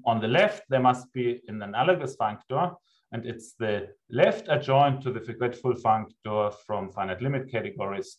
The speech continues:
to finite product categories. So that, uh, freely adds, uh, somehow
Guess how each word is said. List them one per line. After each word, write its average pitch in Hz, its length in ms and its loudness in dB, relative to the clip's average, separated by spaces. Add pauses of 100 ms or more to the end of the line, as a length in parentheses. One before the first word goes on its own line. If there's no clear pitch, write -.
to 98 140 -10
finite 95 300 -6
product 95 340 -6
categories. - 500 -18 (340)
So 101 440 -6 (1000)
that, 98 240 -4 (1000)
uh, 110 40 -4
freely 165 460 2
adds, 123 560 2
uh, 101 400 2 (420)
somehow 101 400 -4